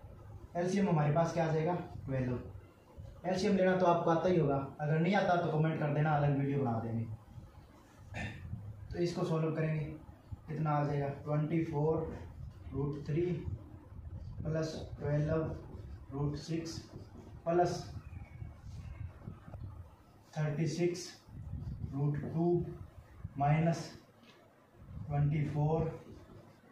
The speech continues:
रूट थ्री माइनस थर्टी सिक्स रूट टू और माइनस में हमारे पास आ जाएगा, ये आ जाएगा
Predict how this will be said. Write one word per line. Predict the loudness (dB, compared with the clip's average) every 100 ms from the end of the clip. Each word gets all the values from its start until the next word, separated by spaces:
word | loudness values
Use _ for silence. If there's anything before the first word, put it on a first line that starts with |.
| -10
रूट | -6 -6 -6
थ्री | 0 2 2 0 -6 -14 -18 -14 -14 -14 -16 -20 -20 -20 -20 -20 -18 -16 -8 -4 0
माइनस | 2 4 6 4 2 -2 -10 -14 -16 -10 -6 -6 -8 -14 -18 -20 -20 -20 -20 -12 -4
थर्टी | -4 0 0 0
सिक्स | 2 0 0 -6 -10 -14 -12 -10 -10 -10 -2
रूट | -2 -2 -4
टू | -2 0 2 0 -6 -12 -14 -18 -18 -14 -12 -12 -14 -6
और | -2 0
माइनस | 2 4 4 4 2 0
में | 0 0 -2 -12 -20 -20 -18 -8
हमारे | -2 -2
पास | 0 -2 -2
आ | -2
जाएगा, | -2 -2 -2 -4 -8 -16 -20 -20 -20 -20 -20 -18 -16 -16 -16 -18 -14 -10 -10 -10 -14 -14 -14 -12 -8 -4 -4 -4 -6 -6 -6 -8 -12 -12 -10 -10 -10 -14 -16 -20 -16 -12 -12 -12 -12 -12 -14 -14 -6
ये | -2
आ | -2
जाएगा | -2 -2 -6 -12 -18 -10